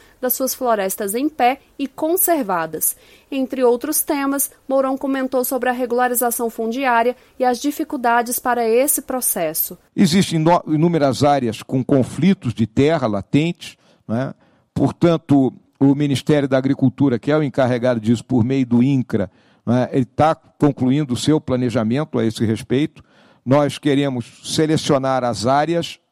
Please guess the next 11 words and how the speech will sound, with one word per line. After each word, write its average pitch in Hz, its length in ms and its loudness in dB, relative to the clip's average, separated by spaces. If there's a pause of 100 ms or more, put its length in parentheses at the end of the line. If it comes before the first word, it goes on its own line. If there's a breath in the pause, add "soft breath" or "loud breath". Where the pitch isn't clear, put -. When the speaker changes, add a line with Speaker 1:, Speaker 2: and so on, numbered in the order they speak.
Speaker 2:
né, 123 300 -2 (380 soft breath)
e 135 160 4
avançar 147 600 0
das 127 300 -2
áreas 135 280 0
mais 151 280 0
simples - 440 -4
para 170 260 0
as 131 100 -4
mais 156 280 -4
complexas, 151 760 -2